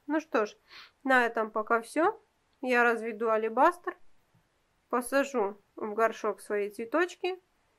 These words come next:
и потом сниму, покажу, что у меня получилось. Ну вот, такой вот букетик анюток у меня получился.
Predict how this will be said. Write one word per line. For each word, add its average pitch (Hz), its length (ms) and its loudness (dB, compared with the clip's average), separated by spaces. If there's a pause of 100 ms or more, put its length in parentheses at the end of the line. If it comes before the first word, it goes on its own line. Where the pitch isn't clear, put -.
(140)
и 330 100 0
потом 294 400 2
сниму, 294 320 0
покажу, 262 380 -4
что 233 220 -4
у 247 40 2
меня 220 280 0
получилось. 202 760 -8 (260)
Ну 285 300 6
вот, 226 280 0 (200)
такой 262 260 2
вот 233 120 0
букетик 220 540 -4
анюток 220 440 2
у 220 40 0
меня 214 260 4
получился. 285 760 -2